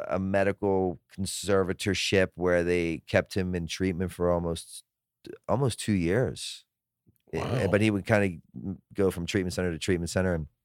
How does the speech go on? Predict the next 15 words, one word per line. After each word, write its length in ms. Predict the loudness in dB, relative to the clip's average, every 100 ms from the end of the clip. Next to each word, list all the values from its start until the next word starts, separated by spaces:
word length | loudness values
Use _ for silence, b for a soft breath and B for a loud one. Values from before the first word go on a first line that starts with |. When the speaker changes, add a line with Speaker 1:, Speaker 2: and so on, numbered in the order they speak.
| _ _ _ _ _ -20 B B B B 0
Speaker 1:
again, 320 | 6 8 8
I 140 | 6
believe 680 | 4 2 4 4 2 0 -2
that 280 | 2 2 0 _ _
some 240 | 0 2 2
people's 260 | -2 -4
process 460 | 4 6 6 2 0
has 200 | 0 0
to 100 | -4
be 120 | -4
their 120 | -4
process. 720 | 0 0 0 -4 -12 -14 -16 -18
Speaker 2:
Yeah. 380 | -12 -10 -8 -2
Speaker 1:
And, 160 | 0 2
and 220 | 0